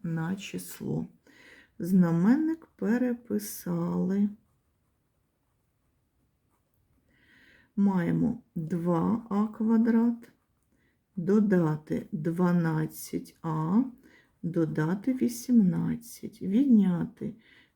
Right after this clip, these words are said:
чотири а квадрат. І в нас тут дев'ять, тридцять шість, додати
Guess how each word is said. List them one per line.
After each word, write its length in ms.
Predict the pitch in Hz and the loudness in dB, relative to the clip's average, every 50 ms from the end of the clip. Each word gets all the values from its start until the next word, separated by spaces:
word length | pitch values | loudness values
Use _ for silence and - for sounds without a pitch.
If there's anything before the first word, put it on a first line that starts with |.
| _ | _
чотири 840 | _ - - - - 262 262 262 - - 185 170 165 170 175 185 202 202 | _ -18 -8 -2 -2 -2 -2 -2 -2 -2 0 2 2 2 2 0 -2 -2
а 180 | - 208 214 233 | -2 -2 -2 -2
квадрат. 840 | 233 233 - 247 254 254 262 269 285 277 277 277 294 294 - - - _ _ _ _ _ - - - - _ _ - | -2 -4 -6 -4 -2 -2 0 0 0 -2 -2 -2 -4 -4 -6 -10 -20 _ _ _ _ _ -20 -20 -20 -20 _ _ 0
І 120 | - 202 196 | 4 4 6
в 60 | 190 | 6
нас 260 | 185 175 170 185 180 | 4 2 2 -2 -4
тут 320 | - - 165 160 156 147 | -6 -8 -6 -6 -4 -2
дев'ять, 880 | 143 165 165 151 160 165 175 190 196 208 233 277 311 - - - - - _ _ _ _ _ _ _ _ _ _ _ _ _ | 2 4 4 4 4 2 0 0 2 2 2 2 2 -2 -8 -16 -20 -20 _ _ _ _ _ _ _ _ _ _ _ _ _
тридцять 580 | - 185 214 247 277 262 - - - 262 254 | -4 -2 0 0 -2 -2 -6 -6 -6 -6 -6
шість, 680 | - - - - - - 185 175 165 170 - - - - | -4 -8 -10 -10 -8 -6 -4 -4 -4 -4 -6 -12 -10 -8
додати 760 | 170 165 160 170 175 170 185 208 240 233 - - 320 320 330 | -6 -4 -4 -2 -2 0 0 0 -2 -2 -4 -4 -4 -4 -4